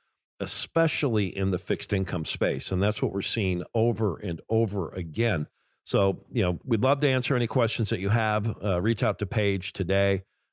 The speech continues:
Uh, she will set a time up for us to chat. Those calls are relatively, uh, high level. You know,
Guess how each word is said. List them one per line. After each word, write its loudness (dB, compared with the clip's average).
Uh, 0
she -2
will 4
set -2
a -4
time -2
up 0
for 0
us -2
to -10
chat. 0
Those 0
calls 0
are 0
relatively, 0
uh, -2
high -2
level. 0
You 0
know, 0